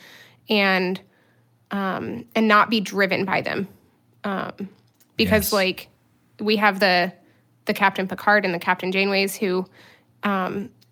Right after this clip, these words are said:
Speaker 1: who you can very much see in the episodes, their emotions, and, and they are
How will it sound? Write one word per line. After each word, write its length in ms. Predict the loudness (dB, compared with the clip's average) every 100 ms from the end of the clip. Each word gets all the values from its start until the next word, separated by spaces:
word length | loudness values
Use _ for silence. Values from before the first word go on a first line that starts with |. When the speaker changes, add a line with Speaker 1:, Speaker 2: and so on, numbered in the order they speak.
| _ -6 0
Speaker 1:
who 260 | 2 0 -2
you 160 | -2
can 180 | 2 2
very 180 | 4 4
much 220 | 4 0
see 460 | -4 -2 2 2 0
in 160 | -2 -2
the 100 | -2
episodes, 360 | -2 -4 -2
their 120 | -2 0
emotions, 540 | 0 0 2 0 0
and, 300 | -2 -2 -4 -2
and 160 | 0
they 140 | 0 2
are 320 | 2 0